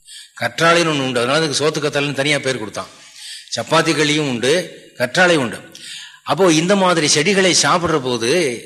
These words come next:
அந்த ஒட்டகத்துக்கு என்ன ஆகுமா, அந்த முள்ளு வந்து அதனுடைய உதடுகளை கிழிக்குமா, நாக்க கிழிக்குமா, மேல் அன்னத்தை கிழிக்குமா, ரெண்டு பக்கமும் ரத்தம் ஒழுகுமா.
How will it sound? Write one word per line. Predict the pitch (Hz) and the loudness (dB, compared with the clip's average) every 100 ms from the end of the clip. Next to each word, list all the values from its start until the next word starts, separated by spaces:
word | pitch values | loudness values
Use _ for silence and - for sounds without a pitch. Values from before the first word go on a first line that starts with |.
| - | -12
அந்த | 123 127 | -6 -2
ஒட்டகத்துக்கு | 120 135 175 156 139 | -2 0 0 0 -2
என்ன | 127 139 | -2 0
ஆகுமா, | 156 135 117 120 165 147 - - - - _ _ | -2 -2 -2 0 0 -2 -12 -20 -20 -20 _ _
அந்த | 127 135 135 | -6 -2 0
முள்ளு | 123 170 214 | 0 2 2
வந்து | 180 156 196 165 117 104 101 - _ | 2 2 2 2 0 -4 -12 -20 _
அதனுடைய | 127 139 143 131 117 | -4 0 2 2 2
உதடுகளை | 117 160 190 156 147 | 2 2 4 4 2
கிழிக்குமா, | - 139 131 113 87 - - _ _ _ _ - - - - | 0 -2 -2 -6 -8 -16 -20 _ _ _ _ -20 -20 -20 -4
நாக்க | 120 185 185 | 0 2 0
கிழிக்குமா, | 160 143 123 117 101 | 0 -2 -2 -4 -6
மேல் | 92 135 185 | -4 0 2
அன்னத்தை | 151 151 151 151 | 2 2 0 0
கிழிக்குமா, | 135 120 107 92 - - - - | 0 -2 -6 -8 -12 -18 -20 -8
ரெண்டு | 139 151 | -2 0
பக்கமும் | 156 196 | 0 2
ரத்தம் | 156 147 214 | 2 4 4
ஒழுகுமா. | 160 135 104 85 | 4 2 -2 -10